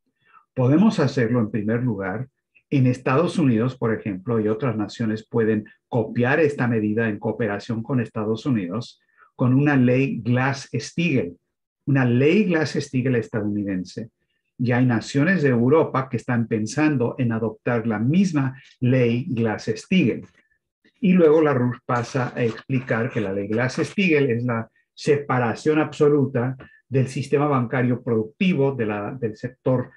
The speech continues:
especulativo, y se pone en bancarrota todo el sector especulativo para iniciar un sistema de crédito hamiltoniano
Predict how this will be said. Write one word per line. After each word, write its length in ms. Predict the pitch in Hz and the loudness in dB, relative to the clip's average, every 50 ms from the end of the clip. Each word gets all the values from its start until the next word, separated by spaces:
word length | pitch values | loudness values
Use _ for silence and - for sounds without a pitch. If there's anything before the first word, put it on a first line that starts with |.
| _ _ | _ _
especulativo, 1120 | - 147 131 - - 131 117 - 135 120 113 113 113 - 185 185 147 139 143 143 143 - _ _ _ _ _ _ _ - | -4 -2 -2 -2 -4 -4 -4 -2 0 0 0 -2 0 0 0 2 2 2 0 -2 -4 -10 _ _ _ _ _ _ _ -4
y 140 | - 123 120 | -4 -2 0
se 160 | - 156 143 | 0 0 0
pone 240 | 147 123 117 123 147 | 0 0 2 2 4
en 120 | 151 139 | 4 2
bancarrota 800 | 113 107 107 107 107 123 107 110 113 107 107 107 160 147 139 - | 2 2 0 0 0 0 0 0 0 0 0 0 -2 -4 -4 -2
todo 200 | - 120 110 110 | -2 0 2 2
el 100 | 110 110 | 0 0
sector 380 | - - 113 - - 107 104 - | -4 -8 -8 -6 -6 -6 -6 -6
especulativo 880 | - - - 107 - - 110 110 110 - 185 175 151 139 139 131 139 - - _ _ _ - | -6 -6 -8 -8 -6 -6 -6 -6 -6 -4 -2 0 2 2 0 0 -4 -10 -20 _ _ _ -4
para 280 | 131 127 127 127 123 | -2 0 2 2 2
iniciar 920 | 123 117 117 113 113 117 110 - - - - 160 165 165 160 147 135 127 - _ _ _ _ _ | 2 2 0 0 0 0 -2 -4 -6 -4 -2 0 0 2 0 -2 -2 -6 -10 _ _ _ _ _
un 180 | - 143 135 131 | 0 2 2 2
sistema 480 | 131 - 139 - - 143 131 131 131 123 | 0 -2 -6 -4 -2 0 2 2 2 0
de 140 | 123 113 | 0 -2
crédito 480 | - - 117 120 117 113 110 - 117 107 | -2 -2 0 0 0 0 -2 -2 -4 -4
hamiltoniano 920 | - - 175 185 196 202 185 - 156 135 123 123 120 117 113 117 117 117 - | -4 -2 2 2 2 2 2 0 -2 0 0 0 0 0 0 -2 -4 -6 -8